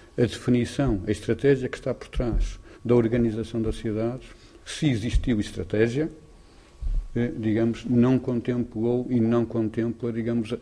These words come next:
o pensamento mais ambicioso que a cidade deve crescer, que a cidade deve expandir,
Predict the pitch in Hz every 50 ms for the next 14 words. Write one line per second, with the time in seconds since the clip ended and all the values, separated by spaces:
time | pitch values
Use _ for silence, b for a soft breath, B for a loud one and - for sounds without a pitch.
0 | B B B B 127 117 - - 120 120 110 - - 127 120 117 117 120 117 110
1 | 101 - - 120 123 123 110 98 113 113 110 110 113 104 - - 117 113 113 120
2 | 113 - - 113 - - 117 107 110 113 104 104 110 101 - - - - - 107
3 | 104 - 110 104 - - 107 101 - - - 101 95 - - - 101 98 98 104
4 | 104